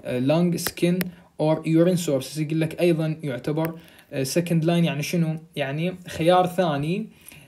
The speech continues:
آه، بالإصابات اللي تجينا من الأبدومينال، زين، اللي تكون داخل ال-، تجويف البطن، أو إصابات الرئة، أو، آه، الإصابات الجلدية، أو الالتهابات البولية. ماشي؟ High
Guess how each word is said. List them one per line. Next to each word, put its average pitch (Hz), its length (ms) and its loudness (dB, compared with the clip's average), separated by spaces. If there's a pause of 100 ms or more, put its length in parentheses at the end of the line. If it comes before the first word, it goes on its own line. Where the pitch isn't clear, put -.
(120)
آه، 131 640 -4
بالإصابات 160 880 0 (220)
اللي 151 280 -2
تجينا 175 420 -2
من 175 120 2
الأبدومينال، 147 720 -2 (420)
زين، 123 180 -8
اللي 131 120 -4
تكون 135 280 -6
داخل 139 340 -2
ال-، 123 300 -8 (580)
تجويف 139 320 0
البطن، 135 320 -2 (180)
أو 143 340 0
إصابات 135 500 -4
الرئة، 156 460 0 (420)
أو، 147 180 4 (220)
آه، 131 140 -4
الإصابات 139 460 -2
الجلدية، 160 720 0 (100)
أو 156 140 2
الالتهابات 147 540 0
البولية. 113 540 -4 (480)
ماشي؟ 156 460 -2 (420)
High 202 260 6